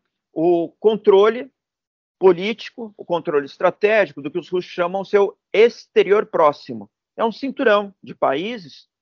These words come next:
um cinturão de estados nacionais, muitos dos quais fizeram parte da ex-União Soviética, e que asseguram como uma barreira, né, como uma,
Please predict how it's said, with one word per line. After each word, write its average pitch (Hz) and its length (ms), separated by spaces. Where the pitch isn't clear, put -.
um 143 100
cinturão 156 500
de 123 400
estados 117 420
nacionais, 160 760
muitos 170 220
dos 139 120
quais 131 220
fizeram 127 320
parte 120 300
da 117 120
ex-União 131 360
Soviética, 190 720
e 180 120
que 202 180
asseguram 214 560
como 156 220
uma 143 260
barreira, 151 640
né, 147 120
como 127 300
uma, 120 260